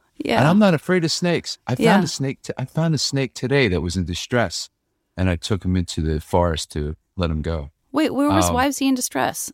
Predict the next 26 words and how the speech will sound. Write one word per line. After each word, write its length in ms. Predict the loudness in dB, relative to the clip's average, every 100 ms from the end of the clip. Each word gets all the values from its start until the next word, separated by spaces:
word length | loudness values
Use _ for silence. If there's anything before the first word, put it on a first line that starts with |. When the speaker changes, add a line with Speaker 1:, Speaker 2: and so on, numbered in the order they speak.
| -14
Speaker 1:
We 80 | -4
gotta 180 | -4 -2
go, 160 | -4 -2
go 120 | 2
Speaker 2:
uh, 80 | 2
Speaker 1:
this 120 | 4
Speaker 2:
I 100 | 2
don't 100 | 4
Speaker 1:
segue 100 | 4
Speaker 2:
know. 60 | 4 2
Speaker 1:
real 160 | 2
Speaker 2:
He 60 | 0
Speaker 1:
quick. 100 | 0
Speaker 2:
looked 220 | 0 0
at, 120 | -2
we 220 | 2 2
have 100 | 2
a 40 | 2
lot 180 | 0 0
of 140 | 0
birds 300 | 2 2 0
of 120 | -6
prey 340 | -4 0 2 2
here. 260 | 0 -2 2
Speaker 1:
Oh, 240 | 4 4
sure. 420 | 0 -4 -4 -4